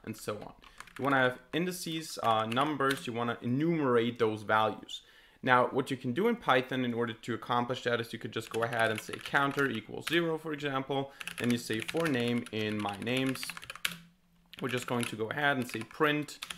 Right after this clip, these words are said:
f string, and then we're going to say index, so counter in this case,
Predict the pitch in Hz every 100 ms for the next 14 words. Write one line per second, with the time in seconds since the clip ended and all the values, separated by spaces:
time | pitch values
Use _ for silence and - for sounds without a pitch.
0 | - - _ 123 120 - 123 117 117 113
1 | 110 107 104 104 104 - _ 101 104 101
2 | - - 53 - _ - 143 131 120 120
3 | - - - - _ - - 117 110 113
4 | 107 104 - 107 104 101